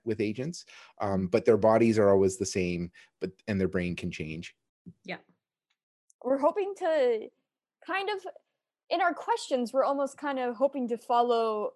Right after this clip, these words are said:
Speaker 3: the filmmaking process. So we're gonna kind of start in pre-production, go to production, post.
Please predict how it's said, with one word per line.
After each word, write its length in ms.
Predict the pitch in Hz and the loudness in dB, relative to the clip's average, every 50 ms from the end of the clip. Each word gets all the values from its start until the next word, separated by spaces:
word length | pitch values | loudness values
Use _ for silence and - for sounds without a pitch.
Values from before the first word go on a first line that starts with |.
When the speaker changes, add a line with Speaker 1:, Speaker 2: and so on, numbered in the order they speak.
| _ _ _ - | _ _ _ -6
Speaker 3:
the 440 | 226 220 220 208 208 202 208 208 202 - - | -2 0 2 2 2 2 0 -2 -2 -2 0
filmmaking 400 | 247 240 233 226 220 233 220 208 | 0 0 0 -2 -4 -6 -4 0
process. 480 | 269 294 294 - - 247 190 175 - | 0 2 2 2 0 0 -2 -2 -4
So 80 | - 202 | -6 -8
we're 80 | 196 | -6
gonna 140 | 202 202 208 | -6 -6 -6
kind 200 | 208 - 214 202 | -6 -8 -8 -8
of 60 | 202 | -8
start 440 | - - - 233 214 208 214 208 - _ _ _ _ _ _ - | -8 -6 0 2 4 4 2 2 0 _ _ _ _ _ _ -6
in 300 | 220 214 202 208 202 202 | -2 -2 -2 -2 -4 -6
pre-production, 640 | - - 285 277 277 294 285 277 262 269 - 262 233 | -4 -4 -2 0 4 4 4 4 4 2 -2 -4 -2
go 100 | 220 208 | -2 -2
to 80 | 202 | -4
production, 640 | 180 - 240 262 269 269 - 269 247 240 240 233 226 | -4 -4 -2 -2 -2 -2 -2 -4 -6 -6 -6 -6 -6
post. 500 | 233 - 254 247 240 247 247 - - - | -4 -2 0 0 0 0 -2 -6 -18 -20